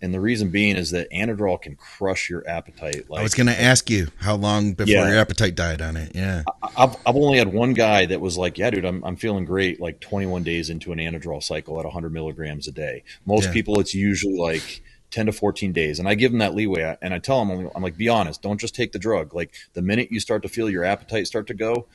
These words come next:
Speaker 1: let's pull the Anadrol out. It doesn't mean we're not gonna use it the rest of the cycle. Just pull it out for now. We need to reclaim that appetite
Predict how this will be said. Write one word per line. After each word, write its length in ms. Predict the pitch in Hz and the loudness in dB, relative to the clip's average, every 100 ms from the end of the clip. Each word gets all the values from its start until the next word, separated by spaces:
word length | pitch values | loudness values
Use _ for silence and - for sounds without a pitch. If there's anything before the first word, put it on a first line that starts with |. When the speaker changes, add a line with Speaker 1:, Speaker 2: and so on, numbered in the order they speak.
| _ - | _ -8
Speaker 1:
let's 160 | 87 | -8
pull 240 | - - 107 | -6 -6 -2
the 120 | 110 | 0
Anadrol 460 | 104 92 95 87 90 | -2 0 0 0 0
out. 220 | 90 - - - - - - - | -2 -4 -14 -20 -20 -20 -20 -18
It 60 | |
doesn't 180 | 110 131 | -6 0
mean 80 | 147 | 2
we're 80 | 131 | 2
not 160 | 120 | 2
gonna 100 | 113 101 | 0 2
use 160 | 110 | 2
it 80 | 95 | 0
the 60 | 82 | -2
rest 240 | 92 - | -2 -2
of 60 | 80 | -4
the 80 | |
cycle. 420 | - 101 110 65 67 | -2 -2 -2 -8 -8
Just 200 | 95 - | -8 -8
pull 180 | - 107 | -4 0
it 60 | 110 | 2
out 180 | 98 - | 2 0
for 100 | 92 | -4
now. 260 | 95 82 | -4 -4
We 120 | 78 | -4
need 120 | 90 87 | -4 -6
to 60 | |
reclaim 400 | 85 87 98 92 | -8 -8 -4 -4
that 120 | 85 82 | -2 -4
appetite 520 | 90 - 85 78 | -6 -6 -6 -6